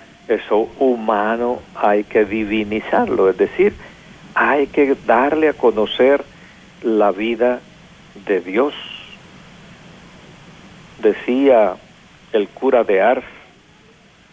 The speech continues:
"Un pueblo sin cura es un pueblo, es un pueblo como burro, donde, pues, cada quien hace lo que le da la gana",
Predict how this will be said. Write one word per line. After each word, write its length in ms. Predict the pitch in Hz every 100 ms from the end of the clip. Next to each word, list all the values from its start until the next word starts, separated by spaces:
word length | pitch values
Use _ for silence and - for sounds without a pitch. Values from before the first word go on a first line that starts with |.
| _
"Un 200 | 127 131
pueblo 600 | - 113 120 117 113 110 -
sin 200 | 104 95 - - - _ - -
cura 340 | - 302 269 220 - - - - - - - - - -
es 200 | 104 -
un 180 | 107 95
pueblo, 580 | - 104 107 98 98 92 - - - - - - -
es 180 | 101 - 101
un 160 | 95
pueblo 480 | - 101 101 95 101
como 380 | - 104 101 92
burro, 540 | 101 113 104 92 87 - - - - - - - - - - -
donde, 600 | - 107 98 101 95 95 - - - - - - - - -
pues, 120 | 104 - - -
cada 260 | 110 104 92
quien 280 | - 101
hace 280 | 101 90 113
lo 180 | 98 95
que 120 | 104
le 120 | 92
da 140 | 92 98
la 100 | 95
gana", 320 | 92 95